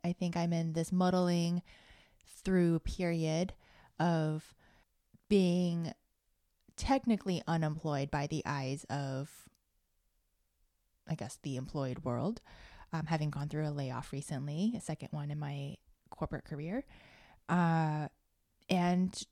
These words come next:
trying to just figure out what's next, but kind of tearing out all of the scaffolding to, just to start from scratch. I'm cleaning out a lot of thoughts about this and trying to organize them in something legible, something shareable.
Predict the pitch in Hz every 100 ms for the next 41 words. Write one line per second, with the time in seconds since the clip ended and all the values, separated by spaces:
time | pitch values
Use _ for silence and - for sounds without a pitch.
0 | - - 285 285 269 - 240 220 208 175
1 | 180 - 160 151 - - 156 - 170 165
2 | - _ _ _ _ - - - 220 208
3 | 202 - 170 170 165 160 - - - _
4 | _ - 175 170 170 165 160 160 - 160
5 | 160 156 151 151 - _ _ _ _ -
6 | - 151 151 160 156 151 147 151 151 -
7 | - 147 160 - 151 151 - 135 208 -
8 | - - - _ _ - 170 160 - -
9 | - 277 233 190 165 156 151 143 113 -
10 | - - - 110 139 156 147 - 143 147
11 | - 139 - - 156 165 160 160 143 147
12 | - _ _ _ _ _ _ _ - 220
13 | 185 180 175 165 - 165 156 160 - 156
14 | 147 143 151